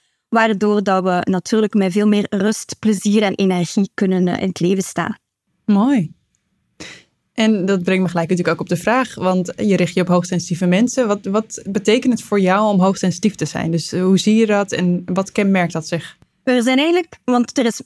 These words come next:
Speaker 1: natuurlijk heel wat geschreven al over hoogsensitiviteit. Er zijn ook heel veel verwarringen rond. Maar op dit moment, wat we vanuit de, vanuit de wetenschappelijke literatuur en breinonderzoek weten,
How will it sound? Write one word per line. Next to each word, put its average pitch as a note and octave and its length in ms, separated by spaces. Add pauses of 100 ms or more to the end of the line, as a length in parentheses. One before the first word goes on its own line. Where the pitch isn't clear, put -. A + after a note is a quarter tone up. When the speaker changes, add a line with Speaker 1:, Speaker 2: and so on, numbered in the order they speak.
Speaker 1:
natuurlijk A3+ 500
heel A#3 280
wat A3+ 220
geschreven C#4 600
al C4+ 180
over B3 180
hoogsensitiviteit. A3+ 840
Er A3+ 60
zijn G3+ 140
ook G3 100
heel G3+ 120
veel F#3+ 120
verwarringen A#3 560
rond. C4 300 (320)
Maar A3+ 380
op G3+ 180
dit B3+ 220
moment, C#4 340
wat A#3 200
we G#3 120
vanuit G3 400
de, G3 160
vanuit G#3+ 340
de F#3+ 60
wetenschappelijke G#3+ 680
literatuur C4+ 600
en G#3 180
breinonderzoek B3+ 840
weten, A#3+ 520